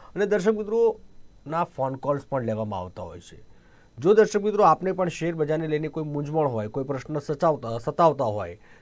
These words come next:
શેર બજારમાં ટ્રેડિંગ કરવું હોય, કોઈ પ્રશ્ન આપણને મૂંઝવણ ભર્યો લાગતો હોય, તો સીધો અમને ફોન કરી શકો છો. અહીંયા બેઠેલા એક્સપર્ટ તમને સચોટ અને તટસ્થ ક્યાંક માર્ગદર્શન આપતા હોય છે.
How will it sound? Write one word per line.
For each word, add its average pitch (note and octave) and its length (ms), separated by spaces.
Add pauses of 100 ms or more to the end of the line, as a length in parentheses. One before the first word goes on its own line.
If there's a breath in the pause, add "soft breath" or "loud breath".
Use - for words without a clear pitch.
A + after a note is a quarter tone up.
(140 soft breath)
શેર D3 120
બજારમાં D3+ 380
ટ્રેડિંગ D3+ 400
કરવું A#2+ 300
હોય, G2+ 200
કોઈ C#3+ 180
પ્રશ્ન C#3+ 360
આપણને D3 340
મૂંઝવણ C#3 360
ભર્યો C#3 240
લાગતો D#3+ 320
હોય, G#2+ 300 (400 soft breath)
તો C#3 100
સીધો E3 520
અમને D3 360
ફોન C3 320
કરી B2+ 220
શકો C3+ 320
છો. D#3 140
અહીંયા C#3 180
બેઠેલા A#2+ 480
એક્સપર્ટ E3+ 460 (580 soft breath)
તમને D3 380 (140)
સચોટ E3+ 460
અને D3 140
તટસ્થ C#3 460
ક્યાંક C3+ 300
માર્ગદર્શન A#2 600
આપતા G2+ 300
હોય F2+ 240
છે. - 260